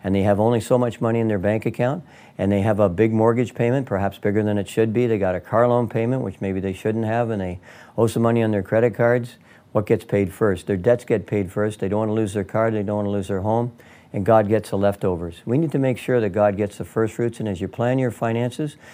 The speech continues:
through developing and implementing a budget, you need to make sure that you're living on an amount that's, uh, less than what you're earning, so you do have that,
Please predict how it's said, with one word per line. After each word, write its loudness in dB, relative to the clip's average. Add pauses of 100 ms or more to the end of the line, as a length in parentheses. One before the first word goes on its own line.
(200)
through -2
developing 2
and 2
implementing -2
a -4
budget, 0 (360)
you 0
need 2
to 4
make 2
sure 2
that 0
you're -2
living 2
on 2
an 0
amount 0
that's, -6
uh, 0
less 0
than -2
what -2
you're -4
earning, 0
so -8
you 0
do 0
have -2
that, 0